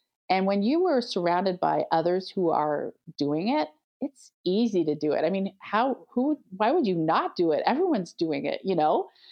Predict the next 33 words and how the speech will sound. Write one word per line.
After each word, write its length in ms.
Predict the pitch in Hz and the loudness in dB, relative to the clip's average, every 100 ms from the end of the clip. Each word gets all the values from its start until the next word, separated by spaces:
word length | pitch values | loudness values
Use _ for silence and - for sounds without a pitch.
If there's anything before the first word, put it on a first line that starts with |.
| - _ _ - | -20 _ _ -2
And 640 | 220 214 214 214 214 214 - _ _ _ _ _ | 0 2 2 2 0 -4 -14 _ _ _ _ _
then 320 | - 262 277 262 | 0 2 2 2
you 120 | 220 | 2
go 160 | 214 | 0
back 280 | 202 202 196 | 2 0 0
into 180 | 196 - | -2 0
your 100 | 190 | 0
regular 400 | 175 185 254 262 | 2 0 0 0
life 240 | 202 175 - | 2 0 0
where 160 | 196 180 | 0 2
maybe 260 | 180 180 | 0 0
you 240 | 185 180 175 | -2 -4 -2
didn't 360 | 160 170 175 - _ _ | -2 -2 -4 -8 _ _
learn 380 | 165 151 190 254 | -4 0 2 2
that 180 | 262 254 | 0 0
kind 160 | 269 | 0
of 120 | 262 254 | -2 0
thing, 280 | 254 269 | 0 2
and 180 | 254 214 - _ _ _ _ - | 0 -2 -4 _ _ _ _ -4
you're 100 | 226 | -2
shining 380 | - 240 262 254 | 0 0 2 2
a 60 | |
little 180 | 254 247 | 2 0
brighter 460 | 214 240 330 180 165 | 0 0 2 2 0
and 120 | 170 | -2
you're 100 | 175 | -2
giving 580 | 185 202 208 208 208 202 | -2 0 0 0 -2 -2
people 340 | 220 214 220 | -2 0 0
an 80 | 190 | 0
example 500 | 175 175 185 196 175 | -4 -4 -2 0 0
of 180 | 165 170 | 0 0
what's 220 | 165 170 | -4 -4
possible. 720 | - 180 196 - 165 - - | -4 -4 -2 -4 -4 -4 -8